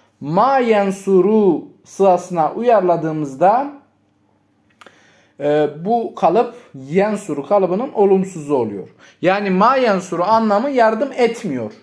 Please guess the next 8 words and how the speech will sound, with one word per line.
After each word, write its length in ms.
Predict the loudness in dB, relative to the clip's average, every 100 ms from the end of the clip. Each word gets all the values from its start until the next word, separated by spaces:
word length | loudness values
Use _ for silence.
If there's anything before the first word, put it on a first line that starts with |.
| -2
Yansuru 580 | 0 2 0 -6 -4 0
yardım 400 | 0 0 -8 -8 -8
ediyor, 340 | -2 0 0 -2 -12
ma 220 | 0 0
yansuru 460 | 2 -2 -6 -8 -2
yardım 380 | 0 0 -4 -6 -4
etmiyor 560 | -4 -4 -6 -4 -4 -4
anlamındadır. 1160 | -2 -2 -2 -6 -6 -6 -6 -6 -8 -10 -16 _